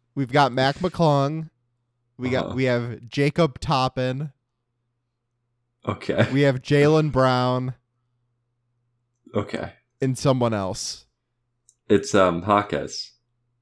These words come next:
Speaker 1: It's Jaime Jaquez Junior. Yes.
Speaker 2: Yeah. So, really bad. Um, so one guy,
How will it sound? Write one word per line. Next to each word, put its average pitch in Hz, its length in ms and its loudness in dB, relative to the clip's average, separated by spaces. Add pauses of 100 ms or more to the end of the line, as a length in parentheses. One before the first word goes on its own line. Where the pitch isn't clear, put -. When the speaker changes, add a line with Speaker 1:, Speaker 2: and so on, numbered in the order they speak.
(120)
Speaker 1:
It's 113 460 -8
Jaime 131 340 0
Jaquez 110 420 -6
Junior. 104 460 -12 (100)
Yes. - 340 -14 (160)
Speaker 2:
Yeah. 90 380 -8 (500)
So, 117 680 8
really 143 360 10
bad. 87 540 4 (280)
Um, 92 600 0
so 120 160 4
one 143 280 10
guy, 139 320 12